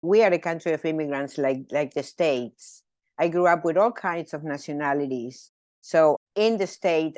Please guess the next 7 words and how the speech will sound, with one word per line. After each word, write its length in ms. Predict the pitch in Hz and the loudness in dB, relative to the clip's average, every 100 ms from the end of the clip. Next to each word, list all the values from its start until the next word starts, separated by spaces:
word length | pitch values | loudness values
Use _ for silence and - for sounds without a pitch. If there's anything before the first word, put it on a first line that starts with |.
| 175 | -4
I 120 | 175 | 0
always 360 | 180 185 185 | 0 0 -2
celebrated 840 | - 175 165 165 160 160 151 160 156 _ _ | -2 -2 0 0 2 0 -4 -8 -8 _ _
my 640 | 165 165 170 165 160 151 147 _ _ _ _ | -12 -4 0 2 4 2 -2 _ _ _ _
culture. 640 | - 160 139 - - - - _ _ _ _ _ - | 0 0 0 -6 -12 -12 -18 _ _ _ _ _ -10
And, 460 | 156 147 147 147 131 | -6 -4 -4 -6 -6
uh, 240 | 151 143 | -6 -6